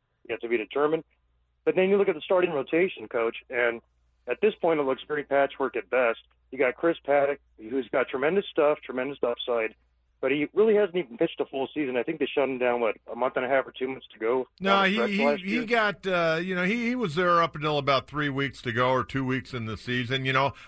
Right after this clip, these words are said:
Speaker 2: I have no problem with the way Paddock was used. Now, uh, you're gonna be able to pretty much, uh, you know, take the handcuffs off of him.
Speaker 1: I agree. But, I mean, if you, outside of him, you got a couple guys in Garrett Richards and Dinelson Lamet, who both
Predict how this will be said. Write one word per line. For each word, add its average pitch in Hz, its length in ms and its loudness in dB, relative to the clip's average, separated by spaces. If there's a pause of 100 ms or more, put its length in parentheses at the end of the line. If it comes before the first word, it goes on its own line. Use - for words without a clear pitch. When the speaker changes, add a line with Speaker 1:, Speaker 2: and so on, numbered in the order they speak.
Speaker 2:
I 262 160 2
have 214 100 0
no 185 180 0
problem 156 460 0
with 139 120 -6
the 135 80 -10
way 127 180 0
Paddock 131 480 0
was 117 180 -6
used. 135 320 -4
Now, 180 420 2 (320)
uh, 131 220 2
you're 160 140 0
gonna 165 180 0
be 156 140 2
able 156 240 2
to 135 280 2
pretty 156 220 0
much, 143 360 0
uh, 123 240 2
you 135 100 -8
know, 127 100 0
take 151 260 -2
the 123 100 -4
handcuffs 127 540 0
off 117 280 2
of 101 80 -4
him. 104 280 -2 (1400)
Speaker 1:
I 208 120 6
agree. 151 340 2 (140)
But, 170 140 4
I - 20 2
mean, 175 220 2
if 165 120 -2
you, 156 160 0
outside 214 340 2
of 160 60 2
him, 190 160 2
you 147 60 -4
got 160 260 2
a - 40 -18
couple 190 180 -2
guys 180 240 2
in 139 80 -4
Garrett 156 260 2
Richards 135 460 -2 (640)
and 127 200 0
Dinelson 147 360 0
Lamet, 135 400 0
who 131 240 2
both 151 260 4